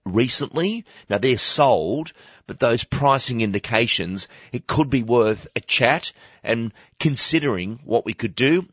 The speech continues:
And we'll also be speaking to the owner as well, although the owner has definitely released this at a price that I think is fair, but let's see what we can do and how we can bring this together. This is always the case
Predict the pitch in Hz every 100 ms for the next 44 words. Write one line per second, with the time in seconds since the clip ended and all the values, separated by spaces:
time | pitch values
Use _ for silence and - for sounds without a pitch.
0 | - 117 120 127 117 107 98 98 - 107
1 | 101 92 95 95 95 95 98 - - 82
2 | 87 113 160 208 196 _ _ _ _ 147
3 | 135 151 147 87 85 104 _ _ - 117
4 | 127 143 143 131 113 117 110 107 - _
5 | _ _ _ 147 143 147 - 104 101 101
6 | - _ _ _ - 101 107 113 139 -
7 | - 98 92 - - 92 - - 139 107
8 | 98 107 98 98 104 92 82 - - 120
9 | 123 143 202 190 _ _ _ _ _ 110
10 | - 143 - 143 117 110 117 113 110 131
11 | 160 190 - 104 147 117 104 101 101 92
12 | 92 87 - 87 82 62 - _ _ _
13 | _ _ _ _ _ _ _ _ _ _
14 | _ _ 139 208 208 262 170 156 147 127
15 | 120 - 107 - 117 110 82 - - -